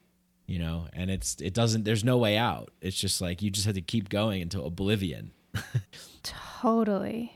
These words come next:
Speaker 1: This other way, you destroy your ego first, you get rid of it,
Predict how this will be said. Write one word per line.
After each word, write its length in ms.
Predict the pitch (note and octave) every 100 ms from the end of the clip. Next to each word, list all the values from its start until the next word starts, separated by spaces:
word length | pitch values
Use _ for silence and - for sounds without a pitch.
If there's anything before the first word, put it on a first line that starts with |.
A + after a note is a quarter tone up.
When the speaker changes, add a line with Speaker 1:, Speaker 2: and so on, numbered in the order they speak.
| _
Speaker 1:
This 200 | A2 A2+
other 260 | C#3 G3 C3
way, 260 | A2 G#2+
you 160 | G#2+ A2+
destroy 520 | A2 - - C3+ F#3+
your 200 | E3 A2
ego 360 | G2+ G2+ F#2+ F#2+
first, 720 | - D#3 A#2 F#2 - - - _ -
you 120 | A2+
get 140 | A#2+
rid 160 | A2+ D#3
of 120 | A#2
it, 280 | G#2 A2 -